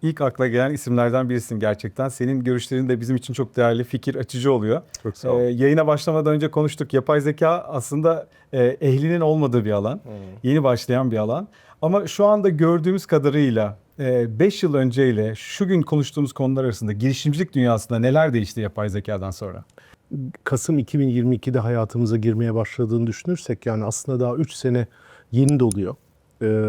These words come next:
Speaker 2: ve muazzam etkileri var. Şimdi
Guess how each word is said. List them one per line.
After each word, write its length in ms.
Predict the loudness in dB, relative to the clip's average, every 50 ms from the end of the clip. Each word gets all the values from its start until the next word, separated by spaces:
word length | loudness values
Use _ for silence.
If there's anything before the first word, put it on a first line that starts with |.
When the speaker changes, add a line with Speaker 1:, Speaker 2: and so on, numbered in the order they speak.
| 0 0 0 0 0
Speaker 2:
ve 200 | 2 0 0 0 -4 _ _ _ _ _ _ _ _ _ _ _ _ _ _ _ -6 -2
muazzam 420 | 0 2 2 2 2 2 2 2
etkileri 420 | 2 0 -2 -4 -4 -2 -2 -2
var. 160 | -4 -6 -8 -6
Şimdi 280 | -4 0 0 2 0